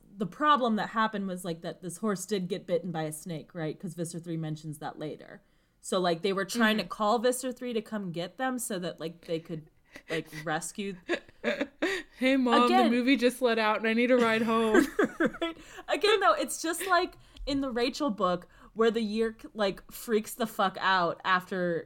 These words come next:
Speaker 1: getting eaten by a crocodile or whatever. It's like, you guys need to be better. I don't know. Does something happen if,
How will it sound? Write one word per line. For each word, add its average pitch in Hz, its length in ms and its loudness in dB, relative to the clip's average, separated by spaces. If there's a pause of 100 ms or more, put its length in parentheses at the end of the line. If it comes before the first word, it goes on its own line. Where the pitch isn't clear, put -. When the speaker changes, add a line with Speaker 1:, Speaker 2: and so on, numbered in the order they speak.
(140)
Speaker 1:
getting 180 280 -4
eaten 185 240 -10
by 175 120 -2
a 165 40 -2
crocodile 165 500 -4
or 160 100 -4
whatever. 156 280 -4
It's - 240 -6
like, 180 280 -4 (520)
you 240 180 0
guys 311 340 2
need 254 200 -4
to 277 100 -6
be 254 160 -2
better. 196 420 2
I 247 100 4
don't 320 160 0
know. 302 120 -2
Does 226 180 0
something 320 300 -2
happen 262 580 0
if, - 280 -4